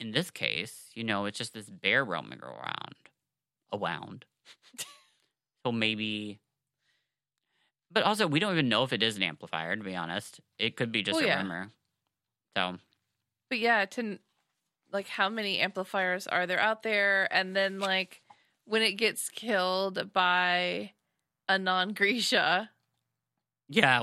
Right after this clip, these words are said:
Speaker 1: what happened?
Speaker 2: then it's just an animal. But,
Speaker 1: Ooh.
Speaker 2: like, do those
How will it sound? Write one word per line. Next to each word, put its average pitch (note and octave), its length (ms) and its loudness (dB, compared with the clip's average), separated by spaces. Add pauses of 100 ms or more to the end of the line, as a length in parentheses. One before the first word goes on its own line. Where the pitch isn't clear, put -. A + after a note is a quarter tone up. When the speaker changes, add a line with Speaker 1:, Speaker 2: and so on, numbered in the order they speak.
Speaker 1:
what C#3 260 4
happened? C3 540 4
Speaker 2:
then A3 60 2
it's - 280 -6 (540)
just F#3+ 680 -2
an F#3+ 160 -2
animal. A#3 680 -2 (920)
But, - 160 2
Speaker 1:
Ooh. - 20 -6
Speaker 2:
like, G3 380 2 (100)
do G3+ 140 0
those G3 560 0